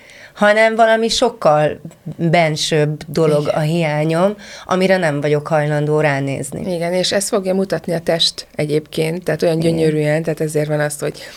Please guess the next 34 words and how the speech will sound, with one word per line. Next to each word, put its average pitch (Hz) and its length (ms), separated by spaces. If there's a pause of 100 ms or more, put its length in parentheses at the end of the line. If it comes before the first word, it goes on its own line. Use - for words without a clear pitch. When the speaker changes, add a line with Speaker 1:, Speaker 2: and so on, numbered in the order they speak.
(120)
Speaker 2:
a 160 80
nőknek 165 400
valamilyen, 151 540 (420)
ö, 147 400
nőgyógyászati 165 1000
problémák, 147 600
vagy 143 140
bármi, 147 360
ami 160 200
ehhez 170 280
kapcsolódó, 151 600 (220)
a 165 100
férfiaknak 170 720
potenciazavar, 170 1040
ugye 156 260
ez 147 180
már - 180
mint - 220 (420)
hú, 160 260
probléma, 160 680
és, 156 420 (180)
és 156 160
pedig 170 260
ugye 170 200
energiák 156 520
szintjén 165 480
pedig 160 260 (280)
valami 165 400
ilyesmi 156 500 (100)
van 156 200
alatta, 143 520
vagy 135 160
mögötte, 151 480
hogy, 147 200